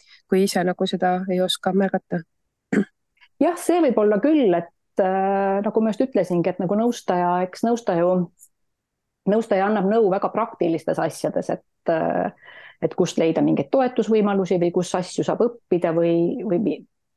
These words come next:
Speaker 2: ja nii edasi, aga et ega siis karjäärinõustaja ei ütle, et ela nüüd oma järgmine, järgnev elu nii. Et nõustaja on inimese jaoks pigem nagu peegel.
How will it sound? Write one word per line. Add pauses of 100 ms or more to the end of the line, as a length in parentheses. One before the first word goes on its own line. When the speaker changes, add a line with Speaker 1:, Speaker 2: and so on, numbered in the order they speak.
(120)
Speaker 2:
ja
nii
edasi,
aga
et
ega
siis
karjäärinõustaja
ei
ütle,
et
ela
nüüd
oma
järgmine,
järgnev
elu (320)
nii. (520)
Et
nõustaja
on
inimese
jaoks
pigem
nagu
peegel.